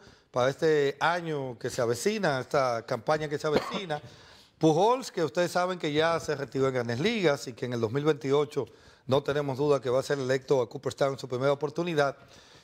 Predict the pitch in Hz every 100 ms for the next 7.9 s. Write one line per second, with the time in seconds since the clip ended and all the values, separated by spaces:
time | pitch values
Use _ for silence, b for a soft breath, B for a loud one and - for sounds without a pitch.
0 | B - 180 196 214 262 240 254 226 180
1 | 180 170 170 160 160 - 151 160 233 240
2 | 202 175 185 190 180 170 135 147 135 117
3 | 131 120 107 104 - 131 180 190 190 185
4 | 160 156 165 165 156 139 139 156 151 139
5 | 123 127 113 170 170 - 247 - 190 175
6 | B B B 139 151 175 156 139 123 110
7 | 87 131 - 147 - 202 247 226